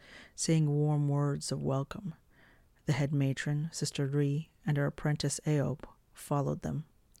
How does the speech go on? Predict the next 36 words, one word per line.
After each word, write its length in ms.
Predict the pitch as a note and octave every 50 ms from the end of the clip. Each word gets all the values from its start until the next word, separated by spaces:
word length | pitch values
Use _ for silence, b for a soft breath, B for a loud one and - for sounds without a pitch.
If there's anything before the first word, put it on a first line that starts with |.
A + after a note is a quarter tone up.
| b b b b b b b b b b b b b
When 100 | - D#3
Sister 320 | - - D3+ - - D#3 D3+
Maeve 420 | D3+ D3+ D#3 D#3+ E3 E3 D#3 D3
stepped 240 | - - C#3 C3+ -
forward 520 | - - D3 C#3+ C3+ C#3+ C#3 C#3 D3+ - - -
and, 260 | D3+ C#3+ C3+ C#3 C#3 -
to 100 | - D3
Morg's 260 | C#3 C#3 C#3 C#3 -
surprise, 720 | - D3+ - - - D#3 D#3 D3 C3+ C3 C#3 - - - B B B B B B B B
did 140 | _ D#3 D3+
the 80 | D3+ C#3+
full 320 | - - - D#3+ D#3 D3
flourish 520 | - - - D#3 D3 C#3+ C#3+ C#3 - - -
of 100 | C#3+ D3+
her 80 | C#3+ C#3+
military 560 | D3 D3+ D3 D3 C#3+ - - C#3+ C#3 C#3 C3+
salute, 500 | - - D#3 C#3+ D3 D3+ - - - - _ B B B B B B B B B B -
the 60 | D#3+
girl 440 | D#3 D#3 E3+ D#3+ D#3 D#3 D#3 D3+ D3
with 160 | D3+ D3 -
an 60 | D3
impatient 680 | D3 C#3+ C#3 - - D#3 D#3 D3+ - - D3 D3 -
toss 420 | - - D3+ C#3 C#3 C#3 C#3+ - -
of 60 | -
her 120 | D3 C#3+
purple 480 | C#3+ - - - D#3 D3 - - D3 D3
locks 460 | D#3 D3 D3 C#3+ C3+ - - - - -
raised 280 | D#3 D#3 D3+ D#3 D3+ -
a 60 | D3
hand 380 | D3 D3+ E3 E3 E3 D#3+ D#3 D3+
to 100 | - C#3+
stop 300 | - - C#3+ C3+ C3 -
Sister 340 | - - D3+ - - C#3+ C#3
Maeve 360 | C#3+ D3 D3 C#3+ C#3+ C#3 C#3+
from 200 | - - C3+ C#3
speaking. 600 | - - - - D3+ D3 C#3+ - A#3 - G3 -